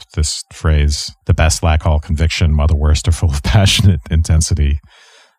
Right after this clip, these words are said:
comes up. And of course, the famous novel was named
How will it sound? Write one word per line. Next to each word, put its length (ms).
comes 260
up. 200
And 80
of 100
course, 260
the 60
famous 420
novel 640
was 340
named 540